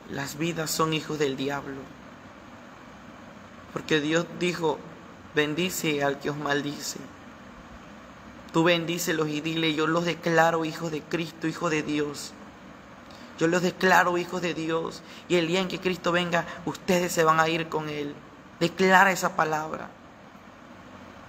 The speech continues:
Porque el poder está en la boca. De bendecir o de maldecir está aquí en la boca. Entonces tú declara palabra de,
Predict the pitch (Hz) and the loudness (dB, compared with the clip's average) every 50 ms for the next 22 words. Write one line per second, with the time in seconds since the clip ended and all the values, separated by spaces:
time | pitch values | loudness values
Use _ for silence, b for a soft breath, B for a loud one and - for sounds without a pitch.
0 | - - - - - - - - - - - - - - - - - 160 160 156 | -18 -18 -18 -18 -18 -18 -18 -18 -18 -18 -18 -18 -18 -18 -16 0 4 4 4 4
1 | - 170 156 - - 160 156 151 160 165 175 160 160 - 175 165 170 170 165 160 | 4 2 0 2 2 2 4 4 4 4 2 0 2 2 2 2 4 6 8 8
2 | 151 151 160 160 156 - - 143 139 - - - - - - - - - - - | 8 8 4 0 0 -2 -6 -8 -8 -10 -12 -16 -20 -20 -20 -20 -20 -20 -20 -20
3 | - - - - - - - - - - - - - - - - - - - - | -20 -20 -20 -20 -20 -20 -20 -20 -20 -20 -20 -20 -20 -20 -18 -18 -18 -20 -16 -6
4 | - 139 156 151 151 143 139 135 135 127 - - - 202 202 202 196 190 185 175 | 0 2 4 4 4 2 2 0 0 0 -2 -2 0 2 4 4 4 4 4 6
5 | 175 170 165 165 160 - 180 165 165 160 - - 156 156 - - 160 160 156 151 | 4 4 4 2 0 -2 -2 -2 -2 -4 -2 -4 -4 -4 -4 -4 -4 -4 -4 -4
6 | 156 147 143 139 135 135 - - - - - - - - - - - - - - | -4 -6 -6 -6 -8 -8 -10 -12 -12 -12 -14 -16 -18 -18 -18 -18 -20 -20 -18 -18
7 | - - - - - - - - - - - - - - - - - - - 170 | -18 -18 -18 -18 -20 -20 -18 -18 -18 -18 -18 -20 -20 -20 -18 -18 -12 -6 -4 -2
8 | 170 - 180 170 208 208 208 226 226 226 220 208 214 214 196 - 202 196 - - | 0 0 2 2 2 0 0 2 2 2 2 4 4 4 4 4 6 4 4 4
9 | - 190 185 185 190 196 208 208 196 180 165 156 | 6 6 6 6 6 4 4 2 2 0 -2 -4